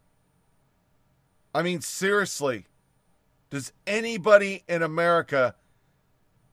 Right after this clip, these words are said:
not think this is the Democratic Party? You have been telling people sub-, since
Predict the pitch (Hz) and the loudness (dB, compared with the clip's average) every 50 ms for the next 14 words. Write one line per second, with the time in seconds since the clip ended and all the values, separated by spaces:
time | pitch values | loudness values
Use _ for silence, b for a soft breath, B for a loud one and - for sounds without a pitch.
0 | _ _ _ _ _ _ _ _ _ _ _ - - 123 143 160 175 185 - - | _ _ _ _ _ _ _ _ _ _ _ -12 -6 -2 2 2 2 2 0 -4
1 | - - - - 180 170 147 131 - - - - 120 113 147 143 - - 160 147 | -18 -14 -4 0 0 0 0 0 -6 -14 -20 -14 -6 -4 -4 -4 -4 -8 -10 -10
2 | 120 160 170 120 - 143 135 131 147 151 - - - 131 123 123 131 135 _ _ | -6 -8 -6 -2 2 2 2 2 0 -4 -8 -4 -2 -2 0 0 -2 -6 _ _
3 | - - 180 208 240 247 - 139 107 - _ _ _ _ _ _ _ _ _ _ | -16 -8 -4 -2 -2 -2 -2 -4 -8 -10 _ _ _ _ _ _ _ _ _ _
4 | _ _ _ _ _ _ _ _ _ _ _ _ _ _ _ _ _ _ _ _ | _ _ _ _ _ _ _ _ _ _ _ _ _ _ _ _ _ _ _ _
5 | _ _ _ _ _ _ _ _ _ _ _ _ _ _ _ _ _ _ _ _ | _ _ _ _ _ _ _ _ _ _ _ _ _ _ _ _ _ _ _ _
6 | _ - 127 123 156 196 220 220 170 185 208 196 185 - - - 185 185 208 226 | _ -14 -10 -6 -2 0 0 0 4 4 2 2 2 -6 -4 0 2 2 2 2
7 | 233 220 185 - 165 175 160 117 - 175 175 - - - 165 170 - - - - | 0 -2 -6 -6 -6 -6 -4 -2 0 0 0 0 -2 -4 -6 -6 -6 -6 -16 -14
8 | - - - - 175 175 165 - - - - | -14 -10 -4 -2 -2 -2 -2 -6 -12 -14 -14